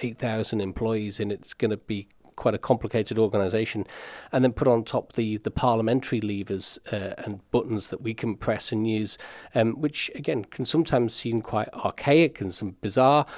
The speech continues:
uh, but actually they're, they're there, they've stood the test of time, and they continue to evolve to make sure that they do the fundamental purpose, which is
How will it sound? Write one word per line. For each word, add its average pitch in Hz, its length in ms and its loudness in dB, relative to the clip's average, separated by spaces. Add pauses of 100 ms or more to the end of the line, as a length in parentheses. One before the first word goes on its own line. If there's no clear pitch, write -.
(200)
uh, 117 140 2
but 143 180 4
actually 147 260 0
they're, 117 200 4
they're 113 200 -2
there, 120 240 4
they've 104 240 0
stood - 280 2
the 104 80 -2
test - 320 0
of - 80 -14
time, 117 400 4
and 104 120 0
they 104 140 0
continue 113 480 -2
to - 160 -6
evolve 110 380 2
to 113 100 -6
make 110 220 -2
sure 113 240 2
that 107 180 -2
they 110 160 0
do 113 260 -4
the 104 120 -10
fundamental 104 560 -4
purpose, 127 400 -2
which - 180 -8
is - 160 -10